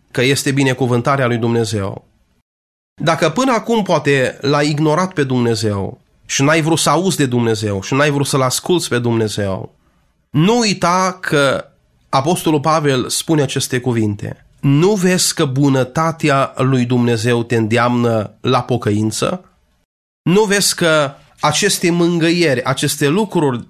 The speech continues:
pe care Dumnezeu ți le-a dat să te bucuri de ele, ar trebui să te apropie de Dumnezeu, nu să te îndepărteze de El?” În ultimă instanță, aș vrea în această zi să ne uităm la aleșii lui Dumnezeu și încercările lor.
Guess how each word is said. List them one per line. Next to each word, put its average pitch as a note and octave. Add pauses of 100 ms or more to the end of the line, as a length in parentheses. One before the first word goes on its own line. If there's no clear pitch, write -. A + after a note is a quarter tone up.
pe C3
care C#3
Dumnezeu C3+
ți E3
le-a C3+
dat C#3+
să -
te C3
bucuri C3+
de A#2
ele, G2+ (460)
ar D3
trebui D3+
să D#3
te D3
apropie E3+
de C#3
Dumnezeu, B2
nu C#3
să C#3
te B2+
îndepărteze A#2
de G#2+
El?” A2 (680)
În D3+
ultimă F#3
instanță, C#3+ (100)
aș C#3+
vrea F3+
în F#3
această D3
zi B2+ (300)
să -
ne E3
uităm D#3
la E3
aleșii D3+
lui D#3
Dumnezeu C#3
și -
încercările B2+
lor. A2